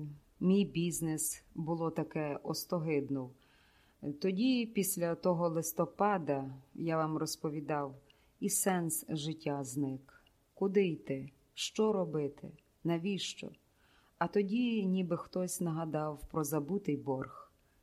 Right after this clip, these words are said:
І от що дивно, коли з'явилася мета, тоді і бізнесові справи пішли вгору.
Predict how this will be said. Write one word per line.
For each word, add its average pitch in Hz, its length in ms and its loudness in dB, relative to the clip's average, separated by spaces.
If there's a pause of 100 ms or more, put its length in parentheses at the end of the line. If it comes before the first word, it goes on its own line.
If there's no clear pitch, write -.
(140)
І 214 100 2
от 233 180 2
що - 280 0
дивно, 139 540 0 (420)
коли 165 280 0
з'явилася 147 720 -2
мета, 139 500 -2 (720)
тоді 160 300 2
і 240 200 -2
бізнесові 147 760 -4
справи 135 640 -6
пішли 143 360 -2
вгору. 131 560 -4